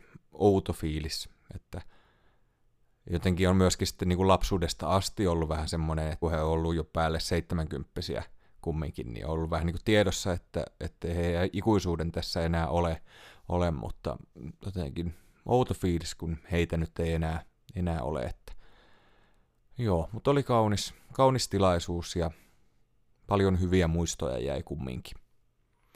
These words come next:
Mikä homma löytyy tutuista mestoista, Instagramista, Discordista, Facebookista, YouTuben puolelta –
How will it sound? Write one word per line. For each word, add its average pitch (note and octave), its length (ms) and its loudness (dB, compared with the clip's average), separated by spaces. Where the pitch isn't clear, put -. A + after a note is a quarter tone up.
Mikä E2+ 280 2
homma A2 240 4
löytyy A#2+ 600 2
tutuista A2+ 440 2
mestoista, G#2+ 720 2
Instagramista, F#2 920 0
Discordista, E2 840 -2
Facebookista, D#2+ 1000 -2
YouTuben A#2 520 0
puolelta – F#2+ 720 4